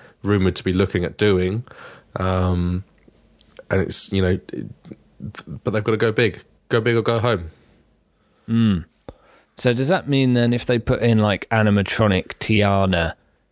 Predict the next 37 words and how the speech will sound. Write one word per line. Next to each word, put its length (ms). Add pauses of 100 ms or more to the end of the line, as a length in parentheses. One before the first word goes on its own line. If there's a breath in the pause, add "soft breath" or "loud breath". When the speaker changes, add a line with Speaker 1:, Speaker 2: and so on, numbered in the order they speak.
(400)
Speaker 2:
and 180
she 160
goes 320
wrong 360
at 120
some 300
point, 480
because 400
it's 300
made 260
f-, 140 (240)
out 160
of 100
concrete, 480
they 140
won't 160
be 60
able 80
to 100
get 180
in 160
there 160
and 100
replace 460
her, 140
and 120
then 280
we 80
might 240
have 100
to 100
have 280
Disco 460
Tiana 600
at 60
some 260
point? 320